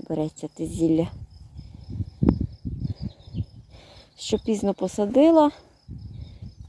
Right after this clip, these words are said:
і жук полетів на ранню картопельку. Все може бути, друзі, все може бути.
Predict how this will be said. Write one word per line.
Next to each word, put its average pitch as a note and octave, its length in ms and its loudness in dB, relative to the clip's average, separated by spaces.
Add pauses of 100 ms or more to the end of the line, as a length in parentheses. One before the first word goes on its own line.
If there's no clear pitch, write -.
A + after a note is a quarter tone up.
(220)
і G#3+ 120 4
жук A3 280 2
полетів A3+ 640 4 (180)
на A#3 140 6
ранню E4 380 8
картопельку. - 800 0 (1000)
Все A3 180 2
може B3 260 4
бути, A3 340 0
друзі, F#3 420 -2
все G#3 340 -6
може G#3+ 420 0
бути. D#3+ 540 -4